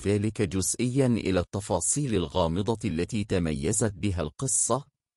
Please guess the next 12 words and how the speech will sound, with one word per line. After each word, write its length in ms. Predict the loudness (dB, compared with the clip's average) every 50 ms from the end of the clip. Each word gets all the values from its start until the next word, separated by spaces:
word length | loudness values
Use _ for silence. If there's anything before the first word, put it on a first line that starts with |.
| _ 4
وقدرتها 880 | 4 4 6 6 2 2 4 4 4 4 2 2 0 2 2 2 2 4
على 260 | 4 4 4 4 2
التكيف 680 | 2 0 0 -2 0 2 0 2 2 2 0 0 0
مع 280 | 0 0 2 0 0 0
الأجيال 600 | -2 0 -2 -2 -2 -2 -2 0 0 2 2 0
المختلفة، 880 | 0 0 -2 -2 -4 -4 -4 -4 -2 -2 -2 -4 -4 -4 -4 -4 -4 -8 _ _ _ _ _ _ _ -2
حيث 340 | 6 8 8 8 8 6 4
أكدت 580 | 4 4 4 2 2 2 4 6 4 4 4
الإصدارات 840 | 2 2 2 2 2 2 2 4 6 6 6 6 6 4 2 2 2
الأولى 460 | 2 2 4 4 4 6 6 6 6
من 180 | 4 4 4 2
القصة 480 | 0 0 -2 0 0 2 2 2 0